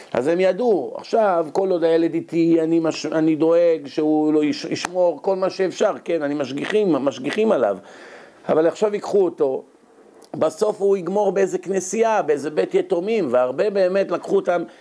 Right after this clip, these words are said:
ההורים כאלה נתנו את הילדים שלהם לכמרים, "אחרי המלחמה אם אני אחי, אני אבוא לבקש את הילד". אבל אף אחד מהם כמעט לא חי. מה עשו? לקחו את הילדים היהודים וגידלו אותם כנוצרים.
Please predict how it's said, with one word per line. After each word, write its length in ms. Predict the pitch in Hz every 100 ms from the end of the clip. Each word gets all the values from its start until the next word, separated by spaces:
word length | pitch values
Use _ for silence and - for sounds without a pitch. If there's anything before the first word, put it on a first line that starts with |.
| - -
ההורים 420 | 120 143 202 190
כאלה 380 | - 151 160 165
נתנו 320 | 160 156 175
את 100 | 180
הילדים 340 | 170 160 175
שלהם 280 | 165 170 165
לכמרים, 600 | 160 - 143 120 120 120 135
"אחרי 260 | 120 139 185
המלחמה 540 | 190 180 165 175 185
אם 140 | 196 185
אני 180 | 190
אחי, 280 | 175 - 226
אני 200 | 180 156
אבוא 160 | 160 185
לבקש 380 | 170 165 190 -
את 60 |
הילד". 420 | 170 214 185 104 95 - _ -
אבל 160 | 104 147
אף 160 | 208
אחד 240 | - - 233
מהם 240 | 240 240
כמעט 340 | 170 175 156 139
לא 120 | 139
חי. 360 | - 107 98 - - _ _
מה 200 | - 175
עשו? 260 | 185 - 165
לקחו 240 | 160 -
את 100 | 190
הילדים 380 | 190 185 180 190
היהודים 420 | 180 160 139 147 151
וגידלו 320 | 143 156 185
אותם 240 | 185 190
כנוצרים. 720 | 185 196 202 - 226 247 160